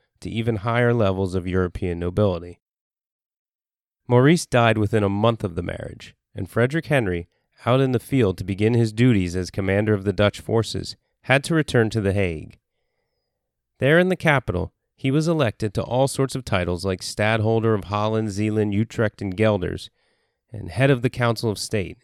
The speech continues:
and all the other things that they had called Maurice. By this point, it is generally considered that the Dutch Golden Age was in full swing.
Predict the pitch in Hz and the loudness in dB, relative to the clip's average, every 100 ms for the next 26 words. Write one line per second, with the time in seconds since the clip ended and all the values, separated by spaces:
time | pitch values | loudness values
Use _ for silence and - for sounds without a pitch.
0 | _ 98 95 107 117 131 123 120 - 85 | _ -8 -2 2 4 6 6 4 0 -6
1 | 85 90 95 92 90 95 92 90 92 110 | -10 -10 -6 -4 -4 -2 -2 -2 -2 -2
2 | 104 104 - - _ _ _ _ _ _ | -4 -10 -16 -18 _ _ _ _ _ _
3 | _ _ _ - 139 143 175 - 101 92 | _ _ _ 0 2 4 2 0 0 0
4 | - 117 120 110 127 160 170 160 143 120 | 0 -2 -2 0 2 2 0 -2 -6 -2
5 | 113 95 87 90 95 90 110 - - 104 | -2 -2 -2 -4 -4 -2 -2 -2 0 2
6 | 101 101 85 82 - - - - 90 87 | 2 2 0 -4 -10 -20 -16 -8 -6 -6
7 | 85 - 92 - 90 78 85 | -8 -6 -6 -8 -10 -10 -12